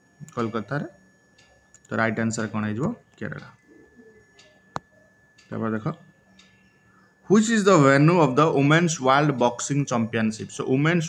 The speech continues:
World Boxing Championshipର ଭେନ୍ୟୁ କୋଉଟା? କୁହ, which is the venue of the world's Women's World Boxing Championshipର ଭେନ୍ୟୁ କିଏ? ନା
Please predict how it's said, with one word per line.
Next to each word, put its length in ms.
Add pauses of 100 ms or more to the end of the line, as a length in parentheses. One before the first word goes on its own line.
World 240
Boxing 380 (100)
Championshipର 640 (140)
ଭେନ୍ୟୁ 280 (100)
କୋଉଟା? 320 (720)
କୁହ, 140 (100)
which 160
is 100
the 120
venue 300
of 80
the 100 (160)
world's 340 (1400)
Women's 400
World 400
Boxing 380
Championshipର 840
ଭେନ୍ୟୁ 240 (120)
କିଏ? 200 (2000)
ନା 80